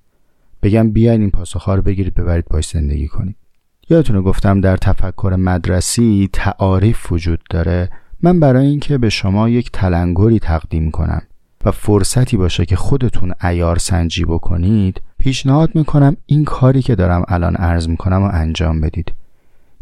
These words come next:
یک چیزی رو انتخاب کنید، هر چی که دوست دارید، هندونه، خربوزه، یه درخت، صورت یه آدم، و شروع کنید این رو با نهایت دقت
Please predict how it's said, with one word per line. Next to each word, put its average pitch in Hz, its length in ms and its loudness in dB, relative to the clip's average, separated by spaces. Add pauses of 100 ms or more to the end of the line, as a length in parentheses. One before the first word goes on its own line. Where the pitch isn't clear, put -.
یک 196 240 0
چیزی 156 520 0
رو 143 80 4
انتخاب 98 640 2
کنید، 82 460 -4 (600)
هر 185 260 0
چی 165 200 -2
که 127 100 0
دوست 90 360 -4
دارید، 69 340 -6 (380)
هندونه، 95 680 0 (240)
خربوزه، 82 760 0 (200)
یه 110 180 2
درخت، 82 680 -2
صورت 110 480 0
یه 101 180 2
آدم، 78 400 -4 (380)
و 151 100 2
شروع 170 400 2
کنید 170 400 0
این 165 200 2
رو 165 240 0
با 117 140 2
نهایت 113 1040 2
دقت 123 720 0